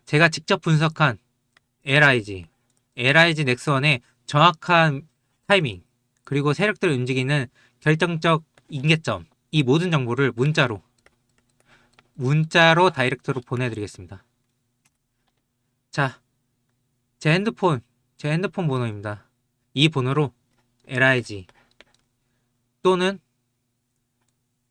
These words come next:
L 한글로 아이지.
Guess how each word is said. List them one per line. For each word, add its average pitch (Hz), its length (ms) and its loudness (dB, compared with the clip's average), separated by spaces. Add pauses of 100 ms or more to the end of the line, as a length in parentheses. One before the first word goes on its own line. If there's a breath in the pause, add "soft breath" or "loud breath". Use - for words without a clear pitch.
(180)
L 147 460 0 (500)
한글로 151 380 -6 (800)
아이지. 123 480 0